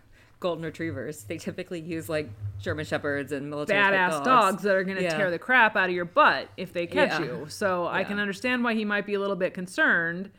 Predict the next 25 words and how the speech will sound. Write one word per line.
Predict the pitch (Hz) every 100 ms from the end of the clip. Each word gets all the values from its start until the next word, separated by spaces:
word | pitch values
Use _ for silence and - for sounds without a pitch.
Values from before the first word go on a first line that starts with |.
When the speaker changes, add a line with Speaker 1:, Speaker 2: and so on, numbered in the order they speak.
| _ _ _
Speaker 2:
And, | 196 190 190 190 -
you |
know, | 185 165 180
he's | 208 208
a |
black | 185 208 294
man, | 208 160 160 185
so | 208
he | 190
probably | 190 208 202 208 185
has | 190 185
concerns | 185 190 - 202 185 -
anyway. | 208 269 185 143 143 143 175
Speaker 1:
Absolutely. | 147 156 - 147
Speaker 2:
But, | 196 190 185
I | 185
mean, | 202 196 196 185 175 -
wow, | 170 175 202 226 165 127 143
just | 196 202 202
a | 190
crazy, | - - 190 220 190
crazy, | 180 180 170 170
crazy | - 160 156
case. | - 151 127 - 151
And, | 151 156